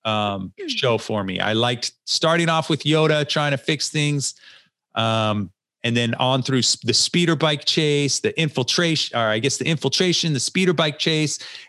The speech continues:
Speaker 1: and then down to the last scene of we're seeing what the next
Speaker 2: <coughs>
Speaker 1: big, you know,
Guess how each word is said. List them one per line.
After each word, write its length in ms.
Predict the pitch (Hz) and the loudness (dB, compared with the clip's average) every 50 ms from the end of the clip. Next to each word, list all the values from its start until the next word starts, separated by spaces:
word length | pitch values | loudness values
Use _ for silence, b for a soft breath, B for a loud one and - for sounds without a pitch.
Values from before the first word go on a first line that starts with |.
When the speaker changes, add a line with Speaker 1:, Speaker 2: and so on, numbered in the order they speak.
| B | B
Speaker 1:
and 100 | 127 131 135 | -2 0 2
then 120 | 147 143 | 2 2
down 240 | 127 156 156 160 156 | 2 2 2 4 2
to 80 | 151 147 | 4 4
the 120 | 143 139 | 4 4
last 420 | 135 139 143 147 147 143 135 - | 4 4 2 2 0 0 0 0
scene 420 | - - 160 156 147 139 127 113 b b b _ _ - | 0 0 2 2 2 2 0 -2 b b b _ _ -4
of 100 | 120 117 | -2 0
we're 120 | 113 123 120 | 2 2 2
seeing 420 | - - - 143 135 135 127 120 | 2 0 0 0 0 2 0 0
what 200 | 117 123 123 123 | 0 0 0 0
the 80 | - 113 | -2 -2
next 360 | 113 117 127 123 156 214 214 - - 453 | 0 0 0 0 0 -2 -4 -4 -6 -4
Speaker 2:
<coughs> 80 | 381 | 0
Speaker 1:
big, 420 | 254 139 131 127 120 107 - - - _ _ - | 0 2 2 2 0 -2 -6 -10 -10 _ _ -4
you 80 | - 127 | -4 -4
know, 140 | 107 104 | -4 -4